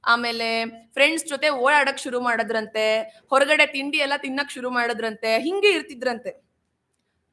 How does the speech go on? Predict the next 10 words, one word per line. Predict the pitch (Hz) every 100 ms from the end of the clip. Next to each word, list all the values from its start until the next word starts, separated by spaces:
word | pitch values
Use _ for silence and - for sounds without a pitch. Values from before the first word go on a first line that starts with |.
| _ _ _ _ _ _ _
ಹಿಂಗಿರೋ | - 415 453 427 427 415
ವ್ಯಕ್ತಿ | 349 359 320 226 214 320 - _ _ _
ಸ್ವಾತಂತ್ರ್ಯ | - 320 392 381
ಹೋರಾಟಗಾರ | 359 359 359 349 330 320
ಆಗಕ್ | 302 302
ಸಾಧ್ಯ | 330 302 240
ಅನ್ಸುತ್ತಾ | 262 220 226 214
ನಿಮ್ಗೆ? | 196 190 180 180 180 - _ _ _ _ _ _ _ _ _ _ _ _ _
ಇಲ್ಲ | 214 220 220
ಅಲ್ವಾ? | 208 247 320 - _